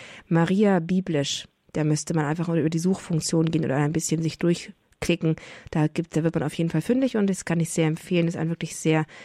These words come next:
fesselnder und hilfreicher Vortrag, vielleicht gerade für diese Frage. Und damit gehen wir auch schon zu unserem nächsten Anrufer, zu unserer nächsten Anruferin hier im Grundkurs des Glaubens bei Frag den Pfarrer zum Glauben.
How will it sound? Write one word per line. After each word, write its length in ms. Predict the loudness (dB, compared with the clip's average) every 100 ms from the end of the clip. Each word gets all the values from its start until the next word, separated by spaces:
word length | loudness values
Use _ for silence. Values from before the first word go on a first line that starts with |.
| -18
fesselnder 600 | -2 0 2 4 4 2
und 100 | 0
hilfreicher 500 | -2 -2 -4 -2 -4
Vortrag, 440 | -2 -2 0 -4
vielleicht 280 | -2 -4 -2
gerade 240 | -2 -2
für 160 | -2 -4
diese 240 | -2 -2
Frage. 360 | -4 -4 -6 -6 -10 _ _ _ _ 0
Und 140 | 4
damit 360 | 6 4 0 0
gehen 180 | 2 4
wir 100 | 2
auch 120 | 0
schon 160 | -2
zu 100 | 0
unserem 380 | 0 2 2 2 0
nächsten 640 | 0 2 2 0 0 0 0
Anrufer, 420 | 2 2 4 2 0
zu 80 |
unserer 240 | 2 2 2
nächsten 320 | 0 0 -2
Anruferin 640 | 0 2 2 0 2 4
hier 220 | 4 4 4
im 140 | 0
Grundkurs 480 | 0 -2 0 -2 -2
des 180 | -6 0
Glaubens 300 | 0 0 0
bei 160 | -2
Frag 400 | 0 -2 0 0
den 160 | 0 -2
Pfarrer 420 | -4 -2 0 -2
zum 180 | -2 -2
Glauben. 440 | 2 2 2 -2